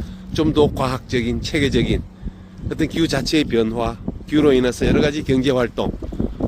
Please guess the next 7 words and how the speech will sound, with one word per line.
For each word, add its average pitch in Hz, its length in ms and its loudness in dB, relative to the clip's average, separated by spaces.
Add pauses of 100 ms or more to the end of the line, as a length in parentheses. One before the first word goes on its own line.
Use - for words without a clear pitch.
(140)
뭐 - 140 2
수산업뿐만이 131 880 0
아니라 110 300 2
농업, - 840 0
공업, - 380 0 (560)
제조업, 196 340 0 (440)
서비스 196 440 -4